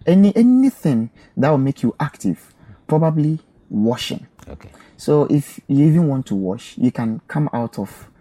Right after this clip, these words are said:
Speaker 1: your, your, your, your room or your, your, uh, any apartment in which you wash, and then you come to the outside room where you get access to the morning sun whilst you wash.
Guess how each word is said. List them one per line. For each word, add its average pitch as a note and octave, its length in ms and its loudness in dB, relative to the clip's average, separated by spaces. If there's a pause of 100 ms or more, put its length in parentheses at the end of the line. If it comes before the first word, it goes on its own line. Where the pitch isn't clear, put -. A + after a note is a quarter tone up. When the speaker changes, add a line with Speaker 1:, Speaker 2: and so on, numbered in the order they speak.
(280)
Speaker 1:
your, F#2+ 360 0
your, F#2 320 -2
your, F#2 500 -6
your G#2 240 -2
room F#2+ 380 -2
or F#2 160 -4
your, F2+ 260 -2
your, F2+ 340 -4 (680)
uh, - 140 -12
any B2+ 200 0
apartment A2 520 -4
in G#2+ 120 -2
which G2+ 180 -4
you E2+ 80 -4
wash, F2 360 -8 (300)
and G2 120 -2
then G#2+ 120 0
you G#2+ 100 0
come D#3 360 -2
to F2+ 420 -4
the - 120 -6 (120)
outside A#2 640 -4 (180)
room G2 380 -2 (480)
where B2+ 240 -2
you A2+ 240 0
get A2+ 240 -4
access A2+ 400 -8
to F2 240 -4
the F#2 160 -2
morning A#2 400 -4
sun F#2+ 440 -6
whilst C#3 540 -6 (220)
you G#2+ 120 -2
wash. E2+ 460 -6